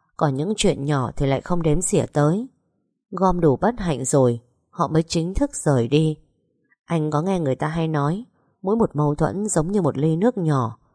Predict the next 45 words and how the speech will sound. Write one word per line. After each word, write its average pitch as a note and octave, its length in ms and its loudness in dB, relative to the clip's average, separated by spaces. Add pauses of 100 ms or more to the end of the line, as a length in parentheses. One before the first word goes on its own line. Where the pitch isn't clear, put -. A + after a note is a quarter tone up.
(520)
vào C3+ 260 0
trong F3+ 240 0
cốc B3 220 -2
lâu F3+ 220 2
dần C#3+ 300 -2
nước A#3 160 2
sẽ - 260 -4
tràn D3 240 -2
ly F3 240 0
không? F#3 280 0 (920)
Riêng E3 280 0
tính D#3+ 180 0
ở F3+ 100 0
cái D#3 140 0
khoản D3 340 -2
anh E3 300 -6 (100)
không F3+ 180 2
tin D#3+ 240 -2
tưởng C3+ 260 2
vợ C3+ 240 2
anh, D#3+ 220 -4 (460)
anh G3 160 -6
không G3+ 220 0
hỏi E3+ 240 0
cho E3 160 -4
ra F3 200 0
lẽ, F3+ 320 0 (380)
quay G3 180 0
ra F#3+ 160 -2
ăn F#3+ 280 -4
nằm C3+ 160 0
với C#3+ 120 0
người D#3 260 2
khác, A#3 280 -4 (440)
anh F3 160 -2
đã A2+ 140 0
phạm F3 360 -4
vào C3 220 2
những C3+ 160 -2
quy F#3+ 160 0
tắc A#3 180 2
ngầm D3+ 260 -2
của C3 140 4
vợ B2+ 240 0
chồng. B2 280 -2